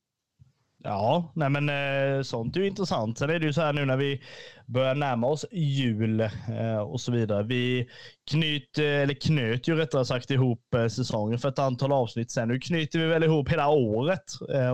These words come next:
och sådär, så vi kan skåla in ett nytt år och sen, eh, fokusera framåt på vilka, vilka lag ska vi möta när och hur ser det ut på första träningen? Är det någon som kommer och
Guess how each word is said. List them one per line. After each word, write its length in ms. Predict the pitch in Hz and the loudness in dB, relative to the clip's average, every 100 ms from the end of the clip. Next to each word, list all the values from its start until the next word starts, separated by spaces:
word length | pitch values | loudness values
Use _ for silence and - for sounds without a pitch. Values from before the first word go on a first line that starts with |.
| 127 | 0
och 100 | 123 | -2
sådär, 280 | 139 113 | -2 0
så 120 | 104 131 | 0 -2
vi 100 | 123 | -2
kan 340 | 123 123 123 - - - - - - - | 0 0 0 -8 -20 -20 -20 -20 -20 -12
skåla 640 | - - - 208 180 175 | -8 -6 2 4 6 4
in 160 | 170 160 | 4 2
ett 120 | 160 | 2
nytt 360 | 165 156 127 - | 2 0 -2 0
år 280 | 170 143 147 | 4 4 2
och 80 | |
sen, 360 | 151 151 135 143 | 2 2 2 2
eh, 180 | 139 139 | 2 0
fokusera 560 | 160 143 147 151 139 | -2 -2 -2 0 0
framåt 520 | 127 151 127 120 139 - | 0 0 0 2 0 0
på 160 | 147 | 0
vilka, 640 | 139 147 123 - 139 131 127 _ _ _ _ _ _ - | 0 -2 -4 -2 0 0 -2 _ _ _ _ _ _ -8
vilka 640 | 170 151 170 127 - 151 | -2 0 0 -2 -2 -2
lag 300 | 151 143 139 | 2 2 2
ska 140 | 131 143 | -2 -2
vi 100 | 139 | 0
möta 380 | 147 127 - 135 | 0 -2 0 2
när 560 | 139 131 127 156 139 | 2 2 0 0 0
och 300 | 123 131 127 | 0 2 2
hur 300 | 135 139 135 | 4 4 0
ser 200 | 127 147 | 0 -2
det 80 | 135 | 0
ut 220 | 127 143 | 0 0
på 80 | 151 | -4
första 320 | 147 156 135 | -2 -2 -2
träningen? 520 | 123 139 120 113 117 | -2 0 0 0 0
Är 100 | 127 | 0
det 60 | 123 | 0
någon 260 | 135 127 123 | 0 0 -2
som 180 | 151 | -4
kommer 340 | 131 151 123 123 | 0 0 2 2
och 240 | 127 123 | 2 2